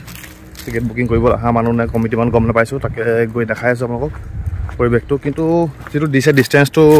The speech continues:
বৰ বেছি যেন লগা নাই, দুই আঢ়ৈ ফুট যেন লাগিছে। তাকে গৈ সুধিছোঁ কমিটি মানুহক, আপোনালোকে চাই থাকক ভিডিঅ'টো। গাইজ, ইয়াতে কমিটি মানুহ আছে, লগ পালোঁ, কথা পাতিম, আপোনালোকক দেখাম। এইটো পৰিৱেশ, কি বোলে, ৰুবুলো পালেহি। আৰু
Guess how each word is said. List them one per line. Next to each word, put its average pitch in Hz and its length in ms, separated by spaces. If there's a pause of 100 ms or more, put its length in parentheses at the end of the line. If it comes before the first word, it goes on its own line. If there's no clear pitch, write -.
বৰ 139 120
বেছি 120 140 (100)
যেন 143 160
লগা 123 220
নাই, 139 100 (100)
দুই 131 180
আঢ়ৈ 120 180
ফুট 131 120 (200)
যেন 135 180
লাগিছে। 113 280 (960)
তাকে 117 160 (220)
গৈ 135 160
সুধিছোঁ 123 340
কমিটি 117 200
মানুহক, 131 180 (920)
আপোনালোকে 117 260
চাই 113 120
থাকক 107 180
ভিডিঅ'টো। 104 260 (1120)
গাইজ, 147 180 (160)
ইয়াতে 135 240
কমিটি 127 260
মানুহ 131 200
আছে, 135 200
লগ 113 160
পালোঁ, 123 220 (180)
কথা 135 200
পাতিম, 143 220
আপোনালোকক 127 260
দেখাম। 123 180 (280)
এইটো 127 140 (100)
পৰিৱেশ, 117 260
কি - 60
বোলে, 123 180
ৰুবুলো 120 300
পালেহি। 120 280 (840)
আৰু 113 160